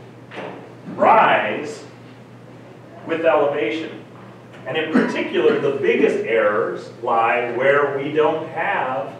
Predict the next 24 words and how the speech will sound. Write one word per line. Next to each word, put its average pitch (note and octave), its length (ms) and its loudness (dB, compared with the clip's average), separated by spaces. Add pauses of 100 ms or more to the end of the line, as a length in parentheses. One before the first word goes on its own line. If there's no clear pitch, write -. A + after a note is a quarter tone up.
snow B3 340 -8
pillows. - 520 -6 (1200)
And D3 380 0 (380)
<clears throat> - 280 -10
so E3 320 -2
the E3+ 140 -4
reason B3 420 0
that - 220 -2
we - 80 -6
think F#3+ 240 -4
that C#3+ 160 -4
this E3 160 -2
is B2+ 120 -10
going C3+ 400 -2
on B2+ 300 -2
is G#2+ 80 -6
that, A2+ 220 -10
as A2+ 160 -4
I A#2+ 100 -4
mentioned B2 360 -8
before, F#3 380 2
there's - 200 -2
this - 160 -10 (100)
perception B2+ 880 -8